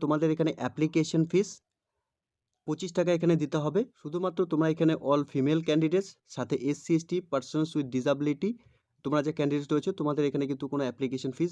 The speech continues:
দিতে হবে না। তোমরা সরাসরি শুধুমাত্র অনলাইনে আবেদন করতে পারবে। আর যাদের এখানে অ্যাপ্লিকেশন ফিস পঁচিশ টাকা দিতে হবে, তোমরা কিন্তু এসবিআই ক্যাশ অথবা ভিসা, মাস্টার কার্ড, রুপে কার্ড, ক্রেডিট কার্ড, ডেবিট কার্ড বা ইউপিআই এর মাধ্যমে কিন্তু তোমরা টাকা এখানে পেমেন্ট করতে পারবে।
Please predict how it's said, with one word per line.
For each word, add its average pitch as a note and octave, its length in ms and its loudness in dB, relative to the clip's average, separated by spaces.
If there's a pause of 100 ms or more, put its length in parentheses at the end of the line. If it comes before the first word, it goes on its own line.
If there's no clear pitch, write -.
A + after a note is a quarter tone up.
দিতে B2 200 -6
হবে A2 200 -4
না। F#2 60 -8 (240)
তোমরা C#3+ 220 -4
সরাসরি D3+ 360 0
শুধুমাত্র D#3 320 0 (180)
অনলাইনে C#3+ 380 2
আবেদন C3+ 300 0
করতে D3 240 -2
পারবে। D3+ 220 2 (360)
আর A#2+ 160 -2
যাদের B2+ 260 2
এখানে E3+ 260 2
অ্যাপ্লিকেশন D#3 560 0
ফিস D#3+ 200 0
পঁচিশ C#3 300 -2
টাকা D#3 200 0
দিতে C#3+ 200 -2
হবে, D3+ 120 -2 (100)
তোমরা D3 240 -2
কিন্তু D3+ 220 0 (600)
এসবিআই D3+ 460 2
ক্যাশ D#3+ 180 2 (120)
অথবা C#3+ 260 2 (200)
ভিসা, B2+ 260 2 (120)
মাস্টার B2+ 320 -2
কার্ড, D3 200 0
রুপে B2+ 280 0
কার্ড, C#3+ 180 0
ক্রেডিট C3 300 -2
কার্ড, C#3 200 0
ডেবিট B2+ 260 -2
কার্ড D3 180 2
বা C#3+ 140 2
ইউপিআই C3+ 320 0
এর C3+ 100 0
মাধ্যমে C3 280 -2
কিন্তু C3+ 200 -6
তোমরা B2+ 240 -2
টাকা A#2 220 -6
এখানে C3+ 260 -2
পেমেন্ট B2+ 280 0
করতে A2+ 240 -4
পারবে। F#2+ 200 -4